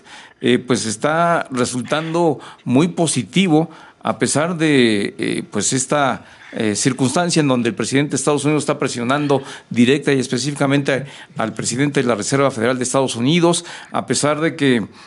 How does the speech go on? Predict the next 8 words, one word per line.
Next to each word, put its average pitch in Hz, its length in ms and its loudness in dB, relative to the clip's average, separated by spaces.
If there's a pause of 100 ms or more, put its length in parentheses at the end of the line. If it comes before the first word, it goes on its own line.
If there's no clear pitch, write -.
(180)
también 139 640 4 (220)
se - 200 0
están 147 560 0
esperando 139 720 2
cifras 160 560 0
económicas 139 680 0 (280)
importantes, 160 1040 0
claves 151 640 -2